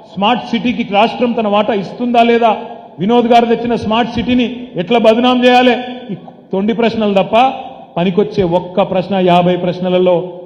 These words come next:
బండి సంజయ్ గారు అడగలేదు. ఎందుకుండాలే గులాబీ జెండా, ఎందుకుండాలే కేసీఆర్ దళం పార్లమెంట్లో అంటే, గత పదేళ్లలో మన పార్టీ వాళ్ళు అడిగిన ప్రశ్నలు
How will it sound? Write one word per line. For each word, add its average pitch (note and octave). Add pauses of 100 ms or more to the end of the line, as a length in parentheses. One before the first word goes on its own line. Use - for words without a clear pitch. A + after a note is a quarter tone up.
బండి E3+
సంజయ్ E3+
గారు D#3+
అడగలేదు. D3 (520)
ఎందుకుండాలే A#3+ (380)
గులాబీ G#3
జెండా, F#3+ (420)
ఎందుకుండాలే G#3
కేసీఆర్ G3+
దళం F#3
పార్లమెంట్లో F3+
అంటే, G3 (340)
గత G3+
పదేళ్లలో B3+ (280)
మన G3+
పార్టీ A#3
వాళ్ళు A#3+
అడిగిన A3
ప్రశ్నలు B3